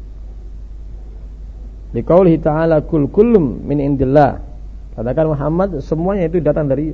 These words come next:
sisi Allah Subhanahu wa taala. Nah. Wa ikhtara Ar-Razi annahu ismun alam mustaqun al-battah. Ini adalah ism alam, Ar-Razi yang memilih ini.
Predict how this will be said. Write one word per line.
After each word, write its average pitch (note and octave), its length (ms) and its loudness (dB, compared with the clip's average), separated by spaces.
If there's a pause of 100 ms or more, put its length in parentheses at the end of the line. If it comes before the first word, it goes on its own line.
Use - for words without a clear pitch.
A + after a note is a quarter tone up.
(140)
sisi C3 160 -2
Allah C3 320 0
Subhanahu A#2+ 300 -2
wa A2+ 40 -6
taala. A2+ 300 -2 (1800)
Nah. F2+ 140 -4 (2500)
Wa B2+ 160 4
ikhtara D#3 480 8
Ar-Razi C#3+ 400 8
annahu C#3 240 4
ismun C#3 480 0
alam C#3+ 480 2
mustaqun C3+ 400 0
al-battah. B2+ 560 0 (320)
Ini G#2 160 -4
adalah A2+ 160 0
ism A2 320 -4
alam, D3+ 320 0
Ar-Razi B2 400 0
yang - 480 -6
memilih B2 240 -2
ini. A#2+ 200 -2